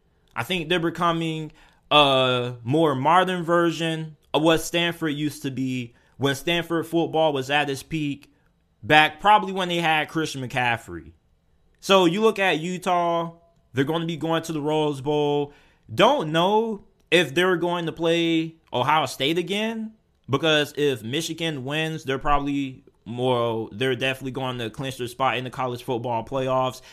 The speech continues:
And if Ohio State doesn't get in, you have to wonder if the Rose Bowl is going to want to see Utah, Ohio State again, because Michigan,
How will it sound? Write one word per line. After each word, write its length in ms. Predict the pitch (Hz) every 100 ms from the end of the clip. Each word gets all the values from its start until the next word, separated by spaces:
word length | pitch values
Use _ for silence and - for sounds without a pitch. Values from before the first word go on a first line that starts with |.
| -
And 160 | - 135
if 100 | 131
Ohio 320 | 127 160 160
State 320 | - 160 139
doesn't 300 | 147 139 139
get 180 | 127 123
in, 460 | 180 185 165 156 147 - _ _ _ _
you 160 | 120
have 200 | 165 165
to 80 | 151
wonder 560 | 151 170 160 151 135 -
if 380 | 147 143 131 -
the 100 | 117
Rose 400 | 147 196 180 139
Bowl 260 | 151 143 131
is 140 | 123
going 280 | 143 143 131
to 40 |
want 240 | 131 135 120
to 80 |
see 540 | 117 165 160 139 127 117
Utah, 560 | 107 139 160 165 147 131
Ohio 280 | 139 123
State 320 | 120 175 175 147
again, 320 | 135 135 127
because 340 | 120 127 110
Michigan, 720 | 139 160 151 139 147 143 139